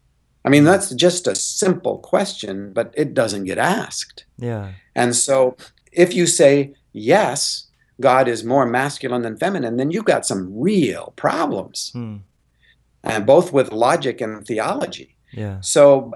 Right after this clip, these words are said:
Speaker 1: and to begin to say all masculinity, all femininity as a spectrum of being
Speaker 2: Yeah.
Speaker 1: originates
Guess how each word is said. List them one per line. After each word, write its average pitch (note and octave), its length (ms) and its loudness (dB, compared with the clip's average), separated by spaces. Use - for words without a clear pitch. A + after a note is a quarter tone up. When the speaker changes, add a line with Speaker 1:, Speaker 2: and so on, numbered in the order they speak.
Speaker 1:
and C3 120 -12
to C#3 80 -12
begin C#3 340 -2
to F3+ 60 2
say B2+ 480 0
all G#3 380 8
masculinity, G#2+ 1080 -6
all G3 320 4
femininity G#2+ 800 -4
as C3+ 220 -2
a G#2 80 -6
spectrum - 960 -2
of F#2 260 -14
being D#3+ 460 -4
Speaker 2:
Yeah. G#2 300 -8
Speaker 1:
originates A2+ 1000 0